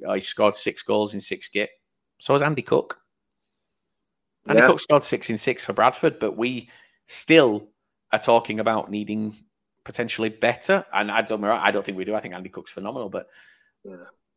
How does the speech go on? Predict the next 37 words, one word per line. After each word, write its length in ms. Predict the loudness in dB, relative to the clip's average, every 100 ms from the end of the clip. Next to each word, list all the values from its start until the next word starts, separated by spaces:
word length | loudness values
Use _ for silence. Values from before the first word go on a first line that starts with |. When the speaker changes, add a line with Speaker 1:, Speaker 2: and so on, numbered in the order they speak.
| _
Speaker 1:
it's, 420 | -4 -2 -6 -12 _ -8 -2
Andy 180 | -2 -2
Cook's 200 | -4 -4
scored 360 | -2 2 2 -2 -16
six 380 | -10 -8 -8 -12
in 120 | -10
six. 520 | -6 -6 -6 -12 -14 _ _ _ -18
He's 320 | -12 -10 -2
not 280 | 4 4 2 -12 _ _ _ _ _ _ _ _ _ _ -20 -20 _
setting 320 | -6 -4 -2 -4
the, 120 | -6 _ -6
the 80 |
world 240 | -2 0 0
alight, 320 | 0 -2 -2
really. 320 | -2 0 -2
He's, 120 | -4
he's 260 | -6 -10 -6
not, 160 | 0 2
and, 100 | 6
and 100 | 6
that's 180 | 6
not 120 | 4 4
a 20 |
knock 220 | 2 2
on 60 | -2
Andy 160 | -2
Cook. 220 | -2 -2
We, 140 | -2 -4 -2
we're 160 | -2
as 100 | -2
a 40 | -2
Speaker 2:
No. 60 | -2
Speaker 1:
team, 220 | -2 -4
we're 80 | -6
starting 340 | -2 -4 -2
quite 260 | -2 -2 -2
slow. 400 | -2 0 0